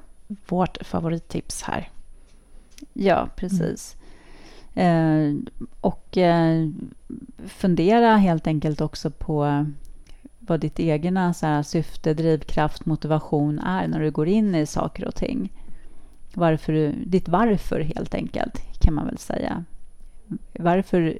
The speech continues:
Speaker 2: går du in i det här? Varför väljer du att göra det här? Varför väljer du att inte göra det här? Lär känna dig själv.
Speaker 1: Mm, just det.
Speaker 2: Och vad du vill.
Speaker 1: Mm.
Speaker 2: Som sagt, lyssna inåt. Det, hjärtat är också en hjärna. <laughs> Den, eh, vet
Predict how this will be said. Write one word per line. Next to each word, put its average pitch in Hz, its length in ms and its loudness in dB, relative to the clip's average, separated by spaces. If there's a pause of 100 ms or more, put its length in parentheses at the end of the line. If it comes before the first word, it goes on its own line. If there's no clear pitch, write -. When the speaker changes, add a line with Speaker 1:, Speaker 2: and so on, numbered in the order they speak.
(280)
Speaker 2:
går 165 160 2
du 147 60 2
in 143 180 4
i 147 60 4
det 151 60 0
här? 156 180 0
Varför 160 380 2
väljer 143 280 0
du - 20 0
att - 120 -6
göra 165 300 0
det 151 60 -4
här? 143 260 0
Varför 147 280 -4
väljer 143 240 0
du - 20 0
att 143 100 -6
inte 143 240 -2
göra 143 340 0
det 156 60 0
här? - 300 -2 (1160)
Lär 175 220 2
känna 165 320 2
dig 196 140 2
själv. - 260 0 (380)
Speaker 1:
Mm, 175 140 0 (500)
just - 180 -14
det. 170 180 -6
Speaker 2:
Och 196 120 2
vad 160 140 2
du 180 160 2
vill. - 360 -2 (180)
Speaker 1:
Mm. 214 120 -2 (160)
Speaker 2:
Som 156 220 -4
sagt, - 400 -6 (100)
lyssna 180 440 0
inåt. - 560 0 (480)
Det, 208 80 10 (200)
hjärtat 190 380 6
är 170 40 4
också 180 240 0
en 156 100 2
hjärna. 180 340 0 (840)
<laughs> - 0 -
Den, 180 340 10
eh, 165 280 4 (720)
vet 170 440 6